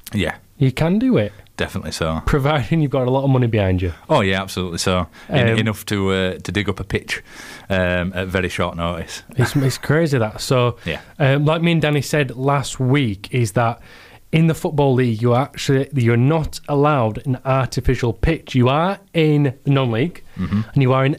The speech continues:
Speaker 2: every single round of the F A Cup, but in the Football League, you're not allowed an artificial pitch.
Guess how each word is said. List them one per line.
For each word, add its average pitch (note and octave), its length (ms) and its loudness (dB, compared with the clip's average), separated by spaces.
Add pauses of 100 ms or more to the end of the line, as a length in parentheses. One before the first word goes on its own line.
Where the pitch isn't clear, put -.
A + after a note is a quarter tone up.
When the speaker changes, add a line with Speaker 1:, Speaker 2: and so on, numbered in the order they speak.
Speaker 2:
every F3 320 0
single D#3 360 2
round C#3 380 2
of B2 340 0
the B2+ 180 2
F E3+ 180 -2
A B2+ 160 0
Cup, A2 400 -2 (540)
but D3+ 180 2
in F3 280 4
the F#3 180 2
Football C3+ 540 0
League, A2+ 360 0
you're A2+ 80 4
not B2 260 0
allowed G#2+ 320 2
an G2+ 120 2
artificial A2 500 -2
pitch. - 380 -4